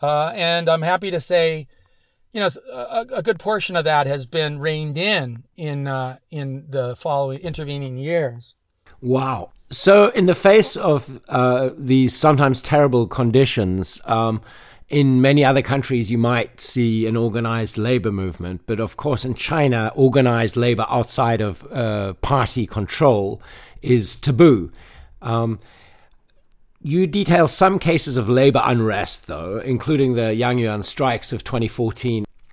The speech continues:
Speaker 2: and the Jasa case of twenty eighteen, uh, which has also been in the news last year. Uh,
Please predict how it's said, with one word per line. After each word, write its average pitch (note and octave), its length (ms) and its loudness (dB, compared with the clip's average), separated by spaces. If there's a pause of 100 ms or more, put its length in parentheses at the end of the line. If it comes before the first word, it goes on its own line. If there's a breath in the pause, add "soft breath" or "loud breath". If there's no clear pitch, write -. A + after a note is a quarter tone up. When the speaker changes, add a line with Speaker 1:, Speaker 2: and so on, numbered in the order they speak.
(280)
Speaker 2:
and D#3+ 140 6
the C#3+ 60 6
Jasa D3+ 320 4
case C3+ 300 2
of C3 180 -4
twenty B2 300 2
eighteen, G#2+ 520 -2
uh, G2 340 -6
which - 600 -8
has A2 200 0
also A#2+ 240 2
been A2 160 4
in G2+ 140 2
the G2 80 0
news G2 280 -2
last G#2 380 -2
year. C#2+ 240 -6 (560 soft breath)
Uh, B2 280 0